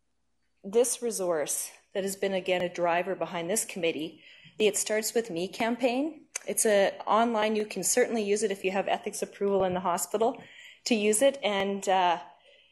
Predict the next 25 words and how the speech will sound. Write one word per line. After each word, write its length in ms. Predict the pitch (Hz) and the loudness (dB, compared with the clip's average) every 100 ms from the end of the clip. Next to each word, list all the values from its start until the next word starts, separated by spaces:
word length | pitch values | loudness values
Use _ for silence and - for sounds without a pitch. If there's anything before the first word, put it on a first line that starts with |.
| _ _ _ _ | _ _ _ _
it 120 | - 247 | -4 0
really 320 | 339 370 277 | 2 2 0
gives 360 | 262 262 254 | 2 2 2
you 140 | 262 262 | -6 -4
the 140 | 220 | -6
voice 420 | 190 196 208 220 | -4 -2 0 -2
of 140 | 220 180 | -4 -10
research 640 | 196 214 - 214 196 - | -8 -4 -4 -4 -4 -8
from 220 | - 202 185 | -4 -4 -4
the 40 | |
patient 460 | - 196 185 180 151 | -4 -2 -2 -4 -10
perspective, 640 | 180 - 156 151 - 147 | -6 -4 -2 -4 -6 -8
why 280 | 170 190 214 | -2 2 2
it's 220 | 208 - | 0 -4
interesting 600 | 196 196 196 - 196 185 | -8 -6 -4 -4 -2 -4
to 160 | 185 165 | -4 -6
be 200 | 185 233 | 0 2
in 120 | 233 | 2
research, 520 | 240 240 233 214 214 | 2 2 2 0 2
what 140 | 190 | 0
it 140 | - - | 0 0
brings 300 | 185 196 - | 0 0 -2
to 120 | - | -2
the 80 | 175 | -4
patient. 600 | - 175 190 - 214 | -2 -2 0 -2 -4